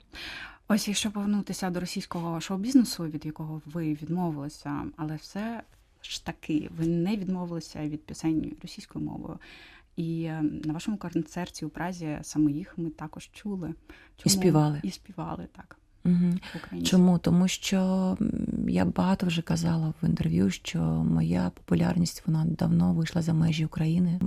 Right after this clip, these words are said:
Speaker 2: Люди, які слухають мою музику, вони проживають у різних куточках, е, земного шару. Це і Вірменія, і Казахстан, і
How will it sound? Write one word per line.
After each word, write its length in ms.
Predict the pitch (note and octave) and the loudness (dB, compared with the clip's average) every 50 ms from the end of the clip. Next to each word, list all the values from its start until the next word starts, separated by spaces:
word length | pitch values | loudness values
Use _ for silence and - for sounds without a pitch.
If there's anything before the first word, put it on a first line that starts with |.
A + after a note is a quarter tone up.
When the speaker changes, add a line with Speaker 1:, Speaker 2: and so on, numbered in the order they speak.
| G3 F3+ | 0 2
Speaker 2:
Люди, 280 | E3 F3 F#3 D#3+ F3 | 2 2 2 2 2
які 180 | F3 - - F3 | 0 2 0 -2
слухають 400 | - - F#3+ - - F3 E3+ - | -2 -2 -2 -2 -2 -4 -2 0
мою 180 | E3 D#3+ D#3+ D#3+ | 2 2 4 4
музику, 360 | D#3 E3 E3 E3 - - - D#3+ | 4 2 2 0 -4 -4 -2 0
вони 160 | D#3+ D#3 D#3 | 0 0 0
проживають 800 | - - E3+ D#3 D#3+ D#3 D#3 D#3 D#3 D#3 D#3 D#3 D#3 - - - - - | 0 -2 -2 0 0 -2 -2 0 -2 0 -2 -4 -4 -6 -8 -10 -6 -4
у 200 | E3 D#3 D#3 D#3 | -2 0 0 0
різних 260 | D#3+ D#3 E3 F3 - | 0 0 0 -2 -2
куточках, 680 | - - - - D#3+ D#3 - - - D3+ - - - - | -2 -8 -4 -4 -2 -4 -4 -6 -6 -6 -6 -8 -10 -8
е, 580 | F3 E3 E3+ E3+ E3 E3 E3 E3 E3+ E3+ E3+ - - - - - - - - - | -6 -4 -2 -2 -2 -2 -2 -4 -4 -4 -6 -8 -10 -16 -18 -18 -18 -16 -8 -2
земного 340 | - D#3 D3 D3+ D3 D#3 D#3+ | 2 4 4 6 4 4 2
шару. 380 | - - E3+ E3+ F3 E3+ E3 | 2 2 2 2 2 2 0
Це 280 | D#3+ - - - - D#3+ | -2 -4 -6 -6 -4 -2
і 460 | D#3+ D#3+ E3 E3+ F3 F3 F3 E3 E3+ E3+ | -2 0 0 0 -2 -2 -2 -2 -2 -2
Вірменія, 720 | E3 D#3 D#3+ D#3 E3+ F3 E3+ D#3+ D#3+ D#3 D#3 D#3 D#3 - - | 0 2 4 4 6 6 6 6 4 4 2 0 0 -2 -4
і 400 | - - D#3+ - - - D#3+ D#3+ - - - - - - - - - - - | -4 -2 0 0 2 2 0 -2 -4 -8 -16 -16 -16 -18 -18 -16 -6 -6 -2
Казахстан, 840 | - D#3 D3+ - D3+ - - - - - D#3+ D#3 E3 D#3+ D#3+ E3 E3 | 0 0 0 0 0 -4 -4 -4 0 2 4 4 4 4 4 4 2
і 560 | E3+ F3 - - - D#3+ D#3+ E3+ E3+ D#3+ E3 | 2 0 -2 -2 -4 -2 0 0 0 0 0